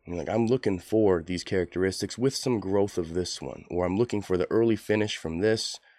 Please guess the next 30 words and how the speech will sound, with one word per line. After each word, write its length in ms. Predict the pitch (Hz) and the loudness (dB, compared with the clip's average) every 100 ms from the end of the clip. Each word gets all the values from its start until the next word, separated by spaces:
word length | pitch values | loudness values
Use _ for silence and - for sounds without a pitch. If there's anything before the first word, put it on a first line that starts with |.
| _ - | _ -2
with 280 | 107 98 - | -2 -2 -4
the 340 | 98 95 92 | -2 0 -2
flower 560 | - 98 95 95 90 87 | -4 -2 0 2 2 0
of 260 | 85 82 | -4 -6
this," 420 | 78 - - - 90 | -6 -6 -8 -10 -4
you 60 | |
know? 140 | 92 90 | -2 -2
So 160 | - | 0
there's, 200 | 98 92 | 0 0
there's 240 | - 98 87 | 2 -2 2
variables 640 | 107 123 117 95 90 82 | 4 6 6 4 0 0
in 120 | 85 | -4
terms 320 | 87 90 87 82 | -2 -2 -2 -4
of 120 | 82 | -4
your 140 | 71 | -6
hunt 320 | 98 110 92 _ _ _ | -2 -2 -2 _ _ _
when 140 | 90 95 | -4 -2
you're 120 | 87 | -2
trying 280 | - 90 87 | 0 0 0
to 80 | 82 | -4
breed 520 | 92 107 98 92 - | -4 -2 -2 -2 -4
and 180 | 98 98 | -2 0
in 80 | 90 | -2
terms 300 | - 90 87 | -2 -4 -2
of 120 | 85 | -4
look, 240 | 87 90 101 | -2 -4 0
knowing 300 | 104 101 87 | 0 0 -2
the 120 | 87 | -6
bred 340 | - 90 87 | 0 0 0
plants, 500 | - 87 113 - - | -2 0 0 -4 -12